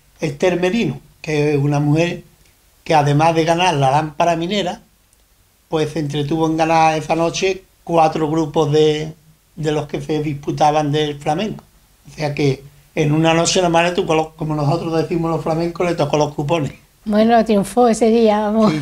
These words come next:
Speaker 1: sí, es bastante, tiene, ah, y, eh, repito lo que te decía antes, a Esther Merino, si igual no recurre a ella en el mes de diciembre, pues Esther Merino no viene, porque tiene todas las fechas cogidas.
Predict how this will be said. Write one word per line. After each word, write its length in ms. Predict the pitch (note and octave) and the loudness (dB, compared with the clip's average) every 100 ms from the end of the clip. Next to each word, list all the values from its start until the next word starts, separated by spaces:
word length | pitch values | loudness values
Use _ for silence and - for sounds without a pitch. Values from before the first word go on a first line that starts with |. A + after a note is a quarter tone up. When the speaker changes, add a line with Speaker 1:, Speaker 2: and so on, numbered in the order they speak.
| F3+ | -2
Speaker 1:
sí, 220 | D3+ D3+ | -2 -6
es 180 | D#3 D3+ | -4 -2
bastante, 880 | D3+ C#3+ D#3 D3 D3+ D#3 D#3 D3+ D3 _ _ - | -2 -2 -2 -2 0 2 2 -2 -6 _ _ -6
tiene, 240 | E3 E3 F#3 | -2 -2 -2
ah, 160 | E3+ - | -6 -6
y, 380 | F#3 E3+ E3+ F3+ | -6 -4 -4 0
eh, 340 | A3 A3+ A#3 A#3 _ - | 0 0 -2 -4 _ -8
repito 540 | F3+ F3 F3+ G#3 G#3+ | -4 -2 -2 0 0
lo 40 | G3+ | 0
que 80 | F#3+ | 0
te 100 | F#3+ | 0
decía 360 | F3 F3 F#3+ | 0 0 0
antes, 300 | G#3 C#3 - - _ _ | -2 -6 -14 -20 _ _
a 80 | D#3+ | -8
Esther 260 | D3 F#3 F3+ | -4 -2 -2
Merino, 460 | F#3+ G3 G3 G3+ | -2 -2 -4 -4
si 80 | G3+ | -4
igual 320 | E3 F3 F3+ | -2 0 0
no 120 | F3+ F3+ | 0 -4
recurre 420 | F3 F3 F#3 F3 | -4 -2 0 2
a 80 | F3+ | 0
ella 160 | F3 C#3+ | 0 -2
en 80 | C3 | -4
el 120 | C3 | -4
mes 220 | D3+ E3 | -2 -2
de 220 | E3+ E3+ | 0 -2
diciembre, 680 | F3 D#3+ F#3+ F3+ E3 G3 B3 _ _ _ _ _ | -2 -4 0 0 0 -4 -6 _ _ _ _ _
pues 160 | D3+ C#3+ | -6 -4
Esther 260 | C#3+ D#3+ D3+ | -2 -2 -2
Merino 440 | D3 D3+ D#3+ E3+ | -2 -2 -2 -2
no 140 | D3+ | 0
viene, 340 | C#3 G3 D3+ - _ _ | 0 0 -2 -10 _ _
porque 300 | D#3 C3+ D3 | -8 -6 -6
tiene 320 | C#3+ D3 D3 | -4 -2 0
todas 340 | C#3+ C#3 C3 C3 | 0 2 2 2
las 180 | C3+ - | 0 -4
fechas 360 | D#3+ - D3 - | -6 -6 -8 -8
cogidas. 400 | C3+ E3 D#3 | -4 -2 -2